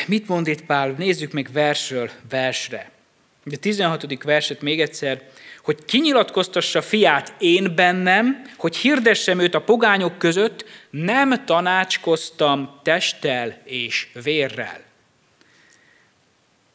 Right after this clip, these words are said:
Ugye, ahogy mondtam, a tévtanító zsidók azt mondták Pálról, hogy tulajdonképpen ő a tanácsait, a tanításait, a mindenféle, ö, ö,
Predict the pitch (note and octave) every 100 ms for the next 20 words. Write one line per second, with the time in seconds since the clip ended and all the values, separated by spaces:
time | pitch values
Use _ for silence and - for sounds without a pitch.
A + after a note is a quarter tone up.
0 | _ _ _ _ _ - D#3+ F#3 F#3+ F#3+
1 | G#3+ D#4 G#3 E3 - C#4 - A3 F3 F3
2 | D3+ D3+ D#3+ D3+ D#3+ E3 G#3+ - D#3 D#3+
3 | D3+ - D#3 D#3+ E3 E3 A#3 G#3+ F#3+ F#3
4 | F3+ F#3+ F#3 F#3+ F#3 C4+ A3 E3 - D#3
5 | D#3 - - - - - - - - _
6 | - F3 F#3 F#3 F3+ E3+ - F3 E3+ E3+
7 | - - - - - - A#2 - - -
8 | _ F#3+ G3 G#3 E3 D#3+ E3 D#3 D3 C#3+
9 | C#3+ C#3 C3+ C3+ C3+ C3+